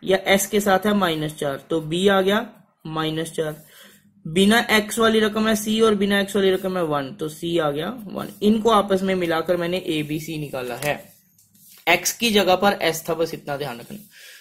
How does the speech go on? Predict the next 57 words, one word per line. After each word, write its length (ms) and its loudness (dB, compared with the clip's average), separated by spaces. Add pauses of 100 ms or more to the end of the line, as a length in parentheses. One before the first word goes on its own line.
(140)
तो 100 -4
इस 160 0
हिसाब 260 4
से 140 4
शून्यकों 420 2
का 100 0
योग 240 2
है 80 4
माइनस 520 2
बी 180 0
बटा 260 0
ए। 180 2 (560)
B 300 2
कितना 300 0
है? 160 2
माइनस 360 0
चार। 300 -6
पहले 260 6
तो 120 2
ये 240 8
वाला 220 8
माइनस 400 2
लगाया 300 2
मैंने, 300 -10 (840)
ये 120 4
माइनस 320 4
कहां 180 2
से 80 0
आया? 100 4
ये 200 2
फार्मूला 400 -4
है। 80 -14 (120)
उसके 260 -6
बाद 200 2
लिखना 220 4
है 180 2
B, 180 -2
B 240 0
कितना 260 0
है? 80 -2
माइनस 400 -6
चार। 240 -8 (240)
तो 80 -6
B 240 -2
की 120 0
जगह 220 4
लिख 140 0
दिया 200 2
माइनस 320 -6
चार, 160 -4
दो 260 0
निशान 300 2
इकट्ठे 320 0
ना 100 0
हो 180 0
इसलिए 240 -6
bracket, 340 -6